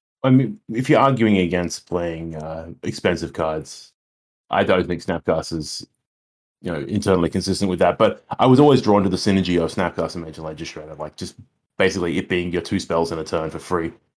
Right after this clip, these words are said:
There's actually a little bit of a, th-, over the last day or so, or even the last kinda couple of hours, actually, there's been a little bit of discussion in our Discord about,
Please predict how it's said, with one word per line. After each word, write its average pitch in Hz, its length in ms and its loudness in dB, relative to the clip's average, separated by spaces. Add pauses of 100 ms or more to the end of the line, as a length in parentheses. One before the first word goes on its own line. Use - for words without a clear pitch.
(220)
There's 117 120 6
actually 170 220 6
a - 20 8
little 123 160 6
bit 104 120 4
of 92 100 2
a, 92 180 2
th-, - 240 -4
over 110 100 -2
the 110 100 2
last 95 220 2
day 98 160 2
or 95 80 2
so, 85 300 -6 (300)
or 90 240 0
even 104 180 4
the 92 80 4
last 87 240 2
kinda 85 240 -2
couple 90 280 -4
of 80 60 -6
hours, 87 380 0
actually, 80 340 -14
there's 82 180 -8
been 95 160 -2
a 90 40 0
little 95 160 0
bit 101 120 0
of 82 60 -4
discussion 82 420 -8
in 80 60 -8
our 80 60 -14
Discord 85 380 -6
about, 78 400 -10